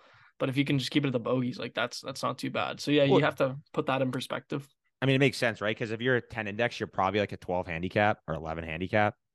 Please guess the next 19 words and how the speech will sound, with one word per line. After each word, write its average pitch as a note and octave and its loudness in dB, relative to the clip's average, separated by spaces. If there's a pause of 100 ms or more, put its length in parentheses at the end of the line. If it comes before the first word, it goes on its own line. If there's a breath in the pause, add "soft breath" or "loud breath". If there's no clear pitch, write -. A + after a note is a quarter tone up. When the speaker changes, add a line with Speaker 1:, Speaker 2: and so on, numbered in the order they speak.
(320)
Speaker 1:
Yeah. C#3 -4
Speaker 2:
depending E2 -4
on E2 -8
the E2+ -6
tees. F#2+ -2
So F2+ 2 (300 loud breath)
in F#2+ 0
theory, F#2+ 2
you're F2+ 0
gonna F2+ 2
shoot F2+ 0
twelve E2 2
over. D#2+ 0
So, D#2+ -4
I E2 -12
mean, E2 -12
twelve F2 -2
of D#2 -8
eight, D#2+ -4